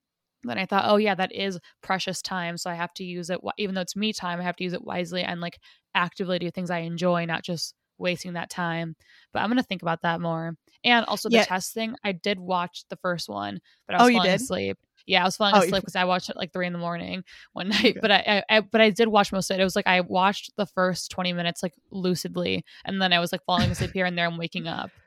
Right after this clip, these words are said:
Speaker 2: <laughs> The, I just, like, like the questions they ask 'cause
Speaker 1: Me
Speaker 2: they're very,
Speaker 1: too.
Speaker 2: like, introspective.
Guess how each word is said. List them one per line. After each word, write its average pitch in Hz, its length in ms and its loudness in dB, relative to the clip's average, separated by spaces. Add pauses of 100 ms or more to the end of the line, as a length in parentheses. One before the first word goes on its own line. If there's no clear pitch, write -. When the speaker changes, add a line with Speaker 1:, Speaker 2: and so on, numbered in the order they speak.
(160)
Speaker 2:
<laughs> - 240 -20 (120)
The, 226 460 10 (460)
I 220 100 4
just, 320 160 -2
like, 381 140 0
like 185 240 2
the 196 80 -2
questions 160 520 -2
they 175 160 0
ask 104 360 -2
'cause 202 160 -2
Speaker 1:
Me - 20 2
Speaker 2:
they're 185 120 2
very, 165 280 -2
Speaker 1:
too. - 20 -2
Speaker 2:
like, 180 160 -4
introspective. 185 760 -4